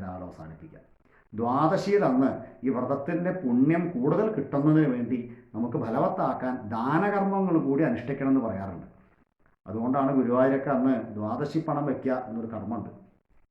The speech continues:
നമുക്ക് പാവപ്പെട്ടവരെ സഹായിക്കുക, അന്ന് ഒരു നേരത്തെ ഭക്ഷണം കൊടുക്കുക, ഒരു ദിവസത്തെ ഭക്ഷണം കൊടുക്കുക, വസ്ത്രം കൊടുക്കുക, കഴിവും രോഗികളെ സഹായിക്കുക തുടങ്ങി ഏത് ദാനമായാലും വാങ്ങുന്നവന് എന്താ പറയുക, അത് ഒരു ഉപകാരപ്രദമായ രീതിയിൽ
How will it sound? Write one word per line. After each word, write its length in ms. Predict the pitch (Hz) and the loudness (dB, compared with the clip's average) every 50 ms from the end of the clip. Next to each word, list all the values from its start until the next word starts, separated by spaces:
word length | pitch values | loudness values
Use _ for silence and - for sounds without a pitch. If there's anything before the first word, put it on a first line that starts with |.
| _ _ - 107 | _ _ -8 -6
നമുക്ക് 300 | 107 104 104 104 156 190 226 - - - - - - - _ _ _ - | -4 -4 -4 -4 -4 -4 -4 -6 -8 -14 -20 -20 -20 -20 _ _ _ -10
പാവപ്പെട്ടവരെ 580 | 85 90 113 123 - 139 - - 117 117 - - | -6 -4 -4 -2 -2 -2 -2 -2 -4 -6 -6 -6
സഹായിക്കുക, 360 | 110 101 107 110 107 107 127 117 | -6 -6 -4 -6 -4 -4 -6 -6
അന്ന് 140 | 101 98 - - - - | -6 -6 -10 -12 -14 -12
ഒരു 100 | 110 107 110 110 | -8 -6 -6 -4
നേരത്തെ 260 | 113 113 110 131 127 113 | -4 -4 -4 -4 -4 -6
ഭക്ഷണം 280 | 110 107 - 123 123 120 117 - | -6 -6 -6 -6 -6 -6 -8 -8
കൊടുക്കുക, 260 | 120 107 104 - - 120 - - - - _ _ 113 | -10 -10 -8 -8 -10 -10 -12 -14 -18 -20 _ _ -6
ഒരു 80 | 127 113 104 | -4 -2 -2
ദിവസത്തെ 280 | 107 117 113 110 - 135 127 | -2 -4 -4 -2 -2 -2 -2
ഭക്ഷണം 260 | 117 - 123 127 127 117 | -2 -2 -2 -2 -2 0
കൊടുക്കുക, 280 | 120 113 110 120 117 113 - - - - - | -2 -4 -4 -6 -8 -8 -10 -14 -16 -12 -10
വസ്ത്രം 320 | 107 107 - - 139 139 135 127 | -10 -8 -4 -2 0 2 2 2
കൊടുക്കുക, 300 | 117 110 113 123 120 - - - - - - _ - - - - | 0 -2 -4 -4 -6 -6 -8 -12 -16 -20 -20 _ -20 -18 -12 -8
കഴിവും 300 | 104 104 107 123 123 117 107 104 107 101 | -6 -4 -2 -2 -2 -2 -2 -4 -6 -6
രോഗികളെ 360 | 107 107 113 113 123 127 131 127 120 | -4 -2 -2 0 0 0 0 -2 -2
സഹായിക്കുക 460 | 117 113 117 120 120 - 123 123 - - - | -4 -4 -4 -4 -4 -4 -4 -4 -6 -6 -8
തുടങ്ങി 260 | 110 120 117 107 104 117 131 143 | -6 -6 -4 -4 -2 0 0 2
ഏത് 180 | 170 180 185 208 - 131 | 2 4 4 4 4 4
ദാനമായാലും 580 | 117 120 131 143 143 131 120 120 120 123 110 - - - - - - _ _ _ _ _ 95 | 0 0 0 0 0 -2 -2 -2 -2 -2 -4 -4 -8 -12 -16 -20 -20 _ _ _ _ _ -10
വാങ്ങുന്നവന് 640 | 90 92 107 139 180 165 147 131 - 127 120 123 127 131 - - - - _ _ _ _ - | -8 -4 -2 0 2 2 2 2 0 0 -2 -2 -4 -6 -8 -12 -20 -20 _ _ _ _ -8
എന്താ 160 | 120 117 117 117 113 | -4 -2 -2 -2 -2
പറയുക, 280 | 113 113 113 113 110 110 110 - - - - - _ 107 | -2 -2 -2 -2 -2 -2 -4 -6 -10 -14 -20 -16 _ -8
അത് 80 | 107 120 123 | -6 -6 -4
ഒരു 80 | 120 123 107 | -4 -4 -2
ഉപകാരപ്രദമായ 840 | 107 110 123 135 156 208 208 - - 147 - 139 131 123 120 120 117 110 | -2 -2 0 0 0 0 0 -2 -2 -2 0 0 0 0 0 0 0 -2
രീതിയിൽ 280 | 110 110 107 120 120 | -2 -2 -2 -2 -2